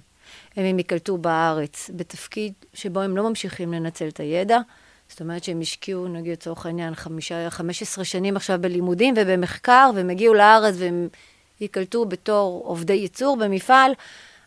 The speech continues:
אנחנו איבדנו אותם. הם מהר מאוד, אה, יעזבו את הארץ, ולכן החשיבות של היועצים המדעיים שיש לנו, אה, שמלווים אותם,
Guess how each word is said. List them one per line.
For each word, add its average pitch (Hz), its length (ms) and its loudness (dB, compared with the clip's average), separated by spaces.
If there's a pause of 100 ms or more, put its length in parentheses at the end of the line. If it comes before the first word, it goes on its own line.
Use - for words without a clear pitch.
אנחנו 170 180 -8
איבדנו 180 340 0
אותם. 156 280 -8 (200)
הם 170 120 -6
מהר 202 200 2
מאוד, 233 420 4 (420)
אה, 180 60 -6 (380)
יעזבו 165 320 -6 (600)
את - 140 -10
הארץ, 202 440 2 (420)
ולכן 269 560 4 (260)
החשיבות 208 680 -4
של 233 140 2
היועצים 190 480 0
המדעיים 170 540 -2
שיש 233 240 -6
לנו, 262 220 -4 (840)
אה, 175 240 0
שמלווים 175 580 -4
אותם, 233 280 -2